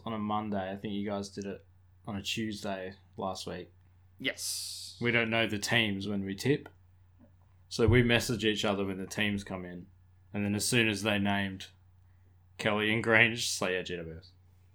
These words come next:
Speaker 2: Yeah. And it showed. Like, the way the, the game, the way the game was played, you know, Josh Kelly was just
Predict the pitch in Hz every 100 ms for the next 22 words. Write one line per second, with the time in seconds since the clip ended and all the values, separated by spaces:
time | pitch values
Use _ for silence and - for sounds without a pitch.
0 | - - - - - - - 175 - -
1 | - - - - 156 185 180 - 247 113
2 | - - 160 165 160 - 170 180 202 196
3 | 156 - 143 165 170 170 147 156 147 139
4 | 139 135 - 160 147 95 113 - - -
5 | - 135 117 120 147 135 - 147 135 123
6 | 101 123 117 - - - - - - -
7 | - - - - - 123 131 - -